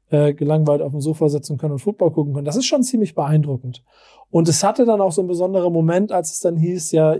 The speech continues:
hier sitzen die und ihr kriegt diesen schönen Raum hier zu zweit, die Eins.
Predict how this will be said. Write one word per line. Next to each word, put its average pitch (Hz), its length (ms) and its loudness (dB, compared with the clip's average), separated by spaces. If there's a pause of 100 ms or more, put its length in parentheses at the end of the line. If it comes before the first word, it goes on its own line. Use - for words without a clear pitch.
hier 160 220 2
sitzen 143 300 -4
die 190 200 -2
und 160 140 -2
ihr 208 240 2
kriegt 180 260 -4
diesen 175 220 -4
schönen 156 240 0
Raum 165 340 0
hier 160 160 -2
zu 156 120 -8
zweit, 147 320 -2
die 165 140 -4
Eins. 170 640 -6